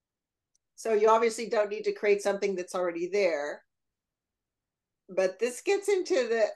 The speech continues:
kind of what I call the, if, if sources are more on the baby side or older side or young side or learning side, I mean, y-, there's all conversation in that too, which is fascinating. You know what,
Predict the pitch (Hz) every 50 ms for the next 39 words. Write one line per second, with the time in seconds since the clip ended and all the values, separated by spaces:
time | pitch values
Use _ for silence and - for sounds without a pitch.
0 | _ - - _ - - 233 226 220 208 202 196 196 202 214 220 214 - - 214
1 | 208 202 196 190 185 196 180 175 170 151 - - _ _ _ - - 170 190 190
2 | - _ - 196 190 - - - 226 220 220 220 214 - 208 185 196 190 190 185
3 | 180 - - 196 208 208 202 196 202 202 190 185 - 196 202 202 202 208 208 202
4 | - - - 190 196 190 185 190 190 185 190 - _ _ _ _ _ - 185 185
5 | - 196 208 208 202 202 202 202 - - 208 202 185 180 185 190 196 185 - -
6 | 165 175 175 180 - - - 180 190 196 202 208 202 - - 202 190 190 190 185
7 | 180 180 180 180 175 180 214 233 262 233 196 190 - - 185 165 160 165 165 165
8 | 175 180 185 185 190 196 180 180 190 190 180 175 196 202 214 190 147 160 190 208
9 | 208 208 - 180 170 170 156 160 160 - 175 175 160 - 156 170 160 156 170 180
10 | 180 147 107 - - _ _ _ _ _ _ _ - - 196 185 151 139 147 147
11 | - - 156 - - 165 156 147 - - - - - 76 85 85 - - _ _
12 | _ _ _ _ _ _ _ _ _ _ _ _ _ _ _ _ _ _ _ _
13 | _ _ _ _ _ _ - 202 190 196 185 180 180 -